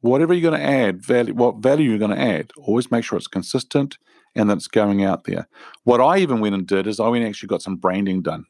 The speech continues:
I actually got some branding done for me. Now, I'm not saying you have to go out and do that, but also think about what is your branding. So I even got the look and feel done for me by some designers. So, you know, you can look at my coloring and that in relation to my logos. The D G brand has got the blue, white, and gold.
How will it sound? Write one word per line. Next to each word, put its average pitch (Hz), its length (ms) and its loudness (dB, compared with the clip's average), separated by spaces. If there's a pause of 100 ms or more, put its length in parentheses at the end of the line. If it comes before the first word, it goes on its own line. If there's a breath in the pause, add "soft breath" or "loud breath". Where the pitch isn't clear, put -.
(120)
I 98 60 0
actually 107 220 -2
got 98 120 0
some 95 140 -6
branding 101 320 0
done 92 180 -2
for - 120 -6
me. 85 240 -2 (440 loud breath)
Now, 117 380 2
I'm 123 140 2
not 139 160 0
saying 117 180 2
you 104 80 2
have 95 100 -6
to - 80 -6
go 107 200 4
out 85 120 0
and 90 100 -4
do 123 200 2
that, 85 240 0
but 120 80 0
also 147 320 0
think 135 240 -2
about 95 280 0
what 101 140 0
is 120 180 0
your 95 80 -4
branding. 82 440 -4 (580 soft breath)
So - 160 0
I 139 80 2
even 151 160 2
got 147 120 0
the 113 80 2
look 151 200 0
and 110 100 -4
feel 156 240 2
done 95 240 -2
for - 140 -6
me 87 120 -2
by 92 200 0
some 101 200 -6
designers. 120 760 -2 (760)
So, 110 260 2
you 139 280 0
know, 113 240 2
you 117 300 0
can 117 160 0
look 120 140 0
at 104 80 0
my 113 180 2
coloring 131 420 0
and 95 100 0
that 98 220 0
in 110 220 -2
relation 107 380 0
to 110 180 -2
my 104 200 2
logos. 107 460 0
The - 100 -6
D 110 200 0
G 107 240 0
brand 110 480 2
has 90 100 -4
got - 240 -2
the - 80 -6
blue, 110 400 2
white, 101 380 0
and 92 100 -2
gold. 151 380 2